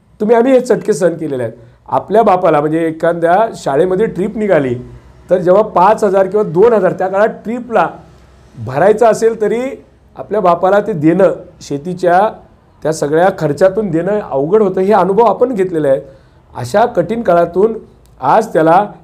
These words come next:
स्वतःचं कुटुंब, संसार चालवत चालवत, मुलांचं उच्च शिक्षण करताना आणि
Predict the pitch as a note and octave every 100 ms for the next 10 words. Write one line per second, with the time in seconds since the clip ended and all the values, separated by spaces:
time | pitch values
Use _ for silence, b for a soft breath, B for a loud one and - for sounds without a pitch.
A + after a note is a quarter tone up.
0 | _ - C3+ F3 G#3 G3 F3+ A#3+ A#3+ B3+
1 | - D#3 D#3 D#3+ A3 A3 E3+ E3+ F#3 F3+
2 | D#3+ F#3 G#3+ D3 D3+ E3+ - F3 D#3+ -
3 | A#3 G#3+ - F#3 F3 C#3+ C#3 D#3 D#3 F#3
4 | A#3 B B B B _ _ - C3 F3+
5 | C4 F4 G4